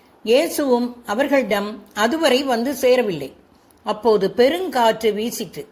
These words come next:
கடல் பொங்கி எழுந்தது. அவர்கள் ஐந்து அல்லது ஆறு கிலோமீட்டர் தொலைவு படகு ஓட்டிய பின் இயேசு கடல் மீது நடந்து படகருகில் வருவதைக் கண்டு அஞ்சினார்கள்.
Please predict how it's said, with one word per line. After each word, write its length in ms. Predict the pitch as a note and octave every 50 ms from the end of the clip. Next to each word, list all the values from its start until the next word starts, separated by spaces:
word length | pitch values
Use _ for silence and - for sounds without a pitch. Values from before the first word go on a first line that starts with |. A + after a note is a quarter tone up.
| _ _ _ _ _ _ _ _ _ _ _
கடல் 500 | - - G#3+ B3+ C4+ D#4 D4 A#3 F#3 -
பொங்கி 420 | - B3+ B3+ C#4 E4 E4 E4+ E4
எழுந்தது. 600 | C4+ A3+ G#3+ A3 A#3+ B3 A#3+ A3 E3+ C#3+ D3+ - - _ _ _ _ _ _ _ _ _ _ -
அவர்கள் 460 | G#3 G#3 B3 B3 A3+ A#3+ G#3+ G#3+ -
ஐந்து 460 | - G#3+ A#3 C4+ D#4 D#4+ D#4 E4 D#4+
அல்லது 340 | D4 C4 A#3+ A3+ G3+ A3 G#3+
ஆறு 400 | G3+ G3+ A3 B3 C#4+ D#4+ D#4+ -
கிலோமீட்டர் 600 | - B3+ B3+ C4 C#4+ C#4+ C#4 C4 A3 A3+ F#3+ E3+
தொலைவு 600 | - G3+ F#3 F#3 G3 G3+ G3 G#3+ C4 D4+ - - - - - _ _ _ _ _ _ -
படகு 500 | - G3+ A3 B3+ D#4+ D#4 C#4+ D4+ C4 G#3+
ஓட்டிய 520 | G3+ G#3+ A#3+ C4 B3 C4 C4+ A#3+ G#3 -
பின் 280 | - F#3 F3 F#3 A#3 - - _ _ _ _ _ _ _ _
இயேசு 460 | - A3+ C4+ D#4+ D#4+ - - C4+ B3
கடல் 380 | C4 B3 A3+ A3+ C4+ D#4 E4+ E4
மீது 340 | C#4+ B3+ B3 B3 G#3+ A3+ G#3+
நடந்து 720 | G3 F#3 F#3 F#3+ G#3+ A3 A#3 A3+ A3+ B3 C4+ C4+ - - - _ _ _ _ _ _ _ -
படகருகில் 720 | A#3+ A#3 C4 D#4+ F4 D4 D#4 D#4 C#4 A#3+ A3 A3+ A3 G#3+
வருவதைக் 560 | F#3+ G3 G3+ G#3+ A#3+ B3+ B3 A#3+ A#3 A3+ A#3
கண்டு 300 | - G#3 F#3 F#3+ G#3+ C4+ C#4+
அஞ்சினார்கள். 760 | B3+ A#3 A#3+ B3 C#4 C#4 C4 B3 G#3+ F3+ D3+ D3 C#3+ D3+ -